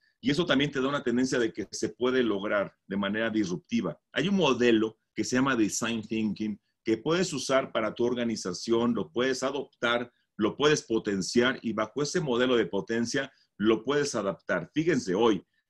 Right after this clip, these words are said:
existen tres modelos nuevos que antes de diez años no existían.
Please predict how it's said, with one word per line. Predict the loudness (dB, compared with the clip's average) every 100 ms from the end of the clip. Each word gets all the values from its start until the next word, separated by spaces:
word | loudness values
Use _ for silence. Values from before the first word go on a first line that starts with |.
| _
existen | 0 2 2 0 0 -2
tres | -2 0 2
modelos | 2 0 0 0 4
nuevos | 4 2 -2 -8 -12 -4
que | 0
antes | 0 0 0 0
de | 0 -2 -4
diez | 0 0 2
años | 0 2
no | 0
existían. | -4 -8 -6 -2 -2 -2